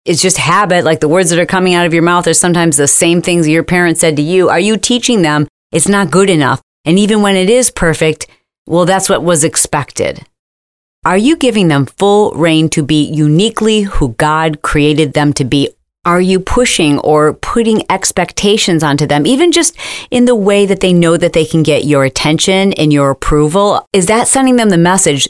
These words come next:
that they have to look a certain way or dress a certain way or wear makeup or not wear makeup or wear their hair a certain way or hang out with a certain group of people or play a certain sport in order to have your approval. You're trying to force them to do things because you think it's gonna make you look better as a parent, or because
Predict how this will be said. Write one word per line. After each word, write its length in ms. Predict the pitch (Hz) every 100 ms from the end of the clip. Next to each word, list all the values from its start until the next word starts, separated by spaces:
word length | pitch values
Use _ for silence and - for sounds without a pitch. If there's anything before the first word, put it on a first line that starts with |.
| -
that 160 | 156
they 100 | 175
have 200 | 196 208
to 100 | -
look 400 | 185 160 175 220
a 80 | 170
certain 320 | - 151 131
way 300 | 131 - - _ - - -
or 100 | 180
dress 340 | 196 214 202
a 40 |
certain 340 | 165 165 131 135
way 180 | 127 -
or 180 | 180 185
wear 240 | 208 202
makeup 580 | 202 202 196 147 117 -
or 140 | 175
not 260 | 208 208 151
wear 160 | 165
makeup 400 | 147 123 - -
or 120 | 156 156
wear 260 | 180 202
their 200 | 208 202
hair 260 | 190 214 196
a 60 | 175
certain 300 | - 139 143
way 140 | 135
or 80 | 147
hang 220 | 170 185
out 140 | 196
with 140 | 180 196
a 40 |
certain 280 | - 196 185
group 160 | 180 185
of 100 | 175
people 260 | 196 170
or 100 | 139
play 220 | - 196
a 60 | 196
certain 260 | - 190 180
sport 360 | - 202 170 - _ -
in 100 | 170
order 220 | 175 175
to 140 | 190 202
have 420 | 170 151 156 147 - -
your 580 | 156 160 147 139 143 135 _ _
approval. 760 | 175 - - 403 381 143 - - _ _ _ -
You're 120 | 233
trying 300 | 233 240 262
to 80 | 254
force 320 | - 220 226
them 140 | 226 185
to 80 |
do 180 | 151 190
things 400 | 190 185 185 160
because 560 | 139 170 175 170 165 139
you 160 | 175
think 240 | 170 185 165
it's 160 | 165
gonna 220 | - 165 156
make 340 | 156 156 -
you 220 | 156 170
look 180 | 180 147
better 220 | 165 156
as 120 | 151
a 60 | 156
parent, 380 | 151 156 139 95
or 100 | 139
because 300 | 156 160